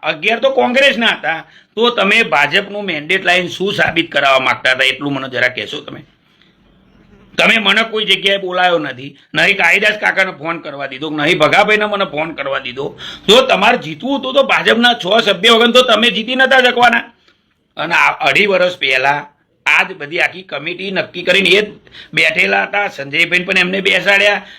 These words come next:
ભૂરા કાકા સાથે હતા, ધીરુ કાકા હતા, કાળીદાસ કાકા હતા અને ગાયત્રીબેન સરપંચ તરીકે પણ એમનો એ મત હતો, એ હતા જ બધાય.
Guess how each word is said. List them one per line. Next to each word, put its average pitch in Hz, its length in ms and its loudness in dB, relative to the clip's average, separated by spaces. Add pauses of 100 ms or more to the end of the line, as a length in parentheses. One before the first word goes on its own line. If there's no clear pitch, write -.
(120)
ભૂરા 160 260 2
કાકા 196 300 2
સાથે 196 360 0
હતા, 208 240 2
ધીરુ 147 300 -4
કાકા 190 320 4
હતા, 208 260 4
કાળીદાસ 156 480 2
કાકા 202 300 4
હતા 220 200 0 (240)
અને 208 140 0 (200)
ગાયત્રીબેન 240 600 0 (300)
સરપંચ 214 380 2
તરીકે 254 280 2
પણ 277 200 4
એમનો 254 140 6
એ 254 100 8
મત 202 240 -2
હતો, 226 200 -2
એ 247 80 4
હતા 285 240 2
જ 294 80 0
બધાય. 208 340 0